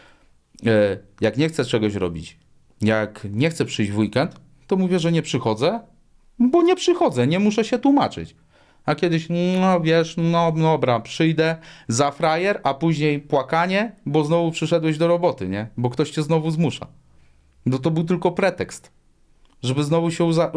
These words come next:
użalać nad sobą. Ostatnie, ostatnie pięć lat mojego ćpania, no to było tak,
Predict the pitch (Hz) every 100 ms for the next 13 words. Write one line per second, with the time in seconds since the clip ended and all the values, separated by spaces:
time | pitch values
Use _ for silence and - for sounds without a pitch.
0 | 160 160 175 156 101 107 104 95 85 82
1 | - - _ _ _ _ _ _ _ _
2 | _ _ - - - - 143 - 160 165
3 | 156 156 147 - _ _ _ _ _ -
4 | _ _ _ - 123 127 160 151 147 160
5 | 139 151 156 151 147 147 139 143 - 135
6 | 165 180 175 170 160 156 156 156 147